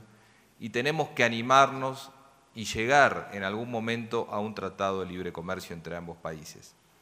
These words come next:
A veces cuando uno habla de libre comercio no es tan libre porque después está regulado, digamos. Tra-, firmamos un tratado de libre comercio que dejamos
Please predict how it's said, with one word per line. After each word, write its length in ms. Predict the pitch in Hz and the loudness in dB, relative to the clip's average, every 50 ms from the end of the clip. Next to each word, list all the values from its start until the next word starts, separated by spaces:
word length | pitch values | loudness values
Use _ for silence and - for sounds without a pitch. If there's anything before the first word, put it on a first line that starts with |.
| _ _ - _ _ _ _ _ _ - | _ _ -20 _ _ _ _ _ _ -4
A 120 | - 107 | -2 0
veces 240 | 120 139 135 151 143 | 0 0 0 -2 -2
cuando 560 | 147 139 135 131 131 127 123 120 117 113 117 | 0 2 2 2 2 2 2 2 4 4 4
uno 320 | 117 127 139 139 131 127 120 | 2 2 0 0 2 2 4
habla 540 | 117 117 120 120 120 117 117 113 110 107 | 4 4 4 4 2 0 0 2 2 2
de 120 | 104 104 101 | 2 0 -2
libre 300 | 104 117 120 120 117 110 | -2 -2 -2 -2 -2 -2
comercio 420 | - 110 113 127 131 131 - 127 | -2 -2 -2 -2 -4 -2 -4 -4
no 80 | 120 117 | -4 -4
es 80 | 107 | -4
tan 220 | - 110 104 110 127 | -2 -2 -2 0 0
libre 280 | 147 143 117 101 95 | -2 -2 -2 -2 -4
porque 240 | 87 85 90 90 95 | -6 -6 -8 -6 -6
después 280 | 95 92 - 117 113 113 | -6 -6 -4 -6 -6 -6
está 200 | 107 - - 110 | -6 -2 -2 -2
regulado, 600 | 107 110 104 92 92 104 135 143 127 104 95 92 | 0 0 -4 -4 -2 2 4 4 4 4 2 -2
digamos. 420 | 92 95 95 92 90 87 85 - | -2 -4 -4 -6 -6 -10 -12 -10
Tra-, 140 | - 95 92 | -12 -12 -12
firmamos 440 | - - 110 113 131 143 147 147 139 | -8 -8 -4 0 0 2 2 0 -2
un 80 | 135 127 | -4 -2
tratado 340 | 127 127 123 - 139 143 139 | -2 -2 -2 2 2 2 2
de 60 | 135 | 2
libre 200 | 139 139 139 139 | -2 -2 -2 -2
comercio 420 | 135 127 131 131 135 131 143 139 | -2 -2 -4 -6 -6 -6 -6 -4
que 100 | 113 120 | -2 -2
dejamos 460 | 110 104 104 127 131 135 131 120 - | -2 -2 0 -2 -2 -2 -4 -8 -10